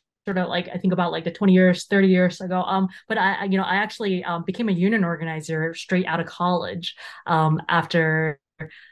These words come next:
um, this was two thousand and two, right after I graduated from Harvard. One of my professors was actually a, an organizer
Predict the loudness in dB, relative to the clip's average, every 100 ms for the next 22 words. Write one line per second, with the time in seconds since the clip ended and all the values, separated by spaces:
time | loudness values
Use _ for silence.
0 | -8 -4 -2 0 2 2 2 2 4 4
1 | 2 0 -4 -2 -2 -2 -4 -4 -6 -4
2 | -4 -2 -4 -4 -6 -8 2 4 4 2
3 | -2 2 6 8 8 6 2 2 2 2
4 | 0 0 -4 -2 0 2 0 -4 -4 -2
5 | 0 2 2 2 -2 -4 -6